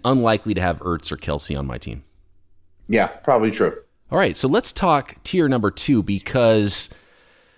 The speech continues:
Speaker 1: there's some super talented, super athletic players that I like, Evan Ingram and O J Howard. Those guys are going four and five with A D P, and I, I think I might have those two guys alone in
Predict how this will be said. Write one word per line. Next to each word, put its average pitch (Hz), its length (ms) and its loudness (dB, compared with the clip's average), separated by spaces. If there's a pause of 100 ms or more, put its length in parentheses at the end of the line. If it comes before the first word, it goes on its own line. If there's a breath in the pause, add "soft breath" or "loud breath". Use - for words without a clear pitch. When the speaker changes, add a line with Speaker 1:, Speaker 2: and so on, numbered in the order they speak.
(600 soft breath)
Speaker 1:
there's 135 420 -2
some 117 220 0
super 185 400 0
talented, 143 480 0
super 139 260 0
athletic 120 480 0
players 117 520 2
that 117 100 2
I 117 80 2
like, 113 540 -2 (100)
Evan 113 240 2
Ingram 113 400 2
and 95 160 2
O 104 140 2
J 101 160 2
Howard. 104 380 0
Those 101 180 0
guys 101 240 0
are 98 60 -2
going 90 280 0
four 104 260 -2
and 92 120 0
five 98 400 0
with 95 220 -4
A 104 160 -2
D 95 160 -2
P, 101 440 -4
and 92 300 -2
I, 98 180 0
I 98 80 -2
think 120 220 -4
I 120 60 0
might 98 360 2
have 101 360 -2
those 101 220 0
two 110 160 -4
guys 101 360 0
alone 95 520 0 (120)
in 92 340 -2